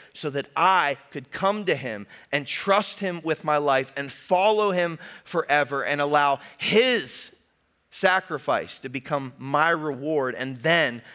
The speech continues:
I can obey my parents, but know that I'm ultimately obeying God in this life. Amen.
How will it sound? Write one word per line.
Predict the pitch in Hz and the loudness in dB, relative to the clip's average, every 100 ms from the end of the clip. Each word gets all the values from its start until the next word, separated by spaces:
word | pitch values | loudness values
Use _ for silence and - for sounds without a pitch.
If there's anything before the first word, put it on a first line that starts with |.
| - - | -10 -4
I | 131 | -2
can | 143 127 | -2 -6
obey | 117 120 156 | -2 0 0
my | 185 180 | 2 0
parents, | 170 160 151 117 113 - | 0 -4 -4 -4 -8 -10
but | - 117 | -6 -4
know | 135 143 135 | 0 0 0
that | 123 | -2
I'm | 120 117 | -2 -2
ultimately | - 135 - 123 113 113 107 | -2 -2 -4 -10 -8 -6 -6
obeying | 104 95 123 123 123 117 - - - | -6 -2 0 0 -2 -8 -14 -20 -8
God | 123 107 101 98 - - _ _ | -2 0 0 -2 -8 -20 _ _
in | 113 104 | -12 -8
this | 98 - | -8 -8
life. | 87 78 78 - - _ _ _ _ _ _ _ | -10 -10 -12 -20 -20 _ _ _ _ _ _ _
Amen. | _ | _